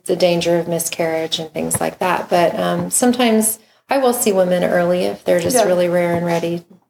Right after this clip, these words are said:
Speaker 1: to see, and we'll get care started. But yeah, we usually can hear the baby's heartbeat at ten weeks, and it's really low above the pubic bone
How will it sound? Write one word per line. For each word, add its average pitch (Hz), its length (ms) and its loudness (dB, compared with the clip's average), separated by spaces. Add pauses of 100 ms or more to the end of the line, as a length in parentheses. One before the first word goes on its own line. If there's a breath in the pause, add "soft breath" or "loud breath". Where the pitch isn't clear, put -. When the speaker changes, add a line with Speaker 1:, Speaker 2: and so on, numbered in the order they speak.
(160)
Speaker 1:
to - 140 -6
see, 170 420 -2 (520 loud breath)
and 196 100 2
we'll 175 100 2
get 185 200 2
care 190 240 2
started. 175 640 0 (400)
But - 320 0
yeah, 247 220 2
we 233 140 2
usually 254 300 2
can 226 160 -4
hear 214 160 0
the 214 100 -2
baby's 202 360 0
heartbeat 214 380 0
at - 160 -2
ten 214 280 -4
weeks, 185 500 -4
and 190 160 -2
it's 185 280 -4
really 220 300 4
low 180 680 4
above 180 380 0
the 180 100 -4
pubic 180 420 -4
bone 175 480 -2